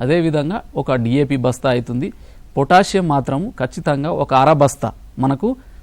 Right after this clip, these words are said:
దాదాపు సిఫారసు పదహారు కేజీలు అంటే దగ్గర దగ్గర ఒక అర బస్తా పొటాష్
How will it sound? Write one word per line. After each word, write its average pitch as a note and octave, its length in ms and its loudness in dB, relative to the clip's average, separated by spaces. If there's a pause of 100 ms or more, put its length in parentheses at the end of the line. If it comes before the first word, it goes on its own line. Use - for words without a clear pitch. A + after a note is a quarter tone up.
(120)
దాదాపు D3 300 2
సిఫారసు D#3+ 520 2
పదహారు C#3+ 320 2
కేజీలు C3 500 -2 (180)
అంటే D#3 340 -2 (480)
దగ్గర C3 200 0
దగ్గర C#3 460 2 (100)
ఒక C3+ 160 -4
అర C3+ 160 4
బస్తా D3 320 2
పొటాష్ A#2 420 0